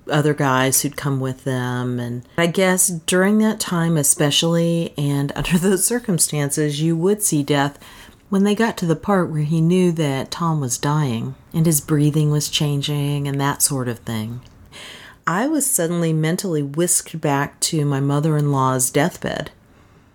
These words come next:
That was exactly how it was. When I was listening to this, I was like, "Yep, I know just what you're talking about." And think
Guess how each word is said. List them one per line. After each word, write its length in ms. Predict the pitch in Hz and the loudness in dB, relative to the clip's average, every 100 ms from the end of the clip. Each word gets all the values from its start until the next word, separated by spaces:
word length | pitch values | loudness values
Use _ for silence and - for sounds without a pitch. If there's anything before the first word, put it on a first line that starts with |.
| _ _ | _ _
That 240 | 156 160 | 0 0
was 160 | 226 196 | 2 0
exactly 540 | 151 143 127 - 160 | 0 0 -2 -2 -4
how 200 | 127 131 | -2 -4
it 60 | 135 | -4
was. 460 | 143 135 147 151 - - - - | -4 -4 -2 -4 -8 -12 -20 -10
When 200 | 185 185 | -4 0
I 80 | 170 | 0
was 180 | 160 180 | 0 0
listening 360 | 214 - 175 | 0 0 0
to 60 | 156 | 0
this, 240 | 151 156 | 0 0
I 120 | 175 165 | 0 0
was 80 | |
like, 180 | 165 156 - | 0 -2 -4
"Yep, 480 | 165 156 202 254 - | -2 0 0 -2 -4
I 200 | 156 143 | 0 0
know 240 | 135 123 131 | 0 -2 -4
just 260 | - 170 - | 0 0 2
what 100 | 208 | 0
you're 120 | 190 | 0
talking 420 | 190 185 185 160 | 0 0 0 0
about." 440 | 143 139 131 101 - | 2 2 2 0 -4
And 220 | 151 147 | -6 -2
think 280 | - 220 220 | 2 2 2